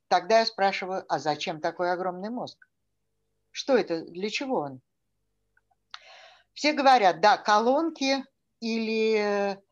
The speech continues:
х-, гиперколонки, то есть связи колонков — это и есть элементы обработки.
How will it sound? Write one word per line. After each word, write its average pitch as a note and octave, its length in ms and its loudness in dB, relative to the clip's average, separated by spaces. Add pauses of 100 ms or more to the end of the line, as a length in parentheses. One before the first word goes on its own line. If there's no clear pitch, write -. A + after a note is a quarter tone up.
(220)
х-, F3 640 -6 (100)
гиперколонки, A#3+ 1080 0
то G3+ 120 -8
есть D#3+ 200 -10
связи E3+ 420 2
колонков — B3+ 580 0
это A#3+ 180 -2
и G#3+ 140 -2
есть F#3 340 -2
элементы F3 520 -6
обработки. E3 760 -6